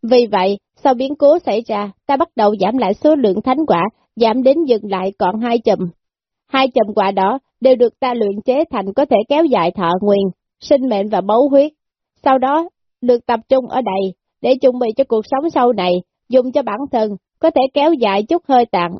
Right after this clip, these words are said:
sau khi thọ nguyên đã tận, nhưng tích tụ mấy ngàn năm.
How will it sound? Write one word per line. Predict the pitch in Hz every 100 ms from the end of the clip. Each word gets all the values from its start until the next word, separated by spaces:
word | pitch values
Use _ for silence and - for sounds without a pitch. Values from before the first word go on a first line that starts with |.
| -
sau | 254
khi | 247 247
thọ | 233 190
nguyên | 220 233 214
đã | 196 254
tận, | 180 180 190 _ _ -
nhưng | 254 254
tích | 320 330
tụ | 214 214
mấy | 233 311
ngàn | 277 190 190
năm. | 202 190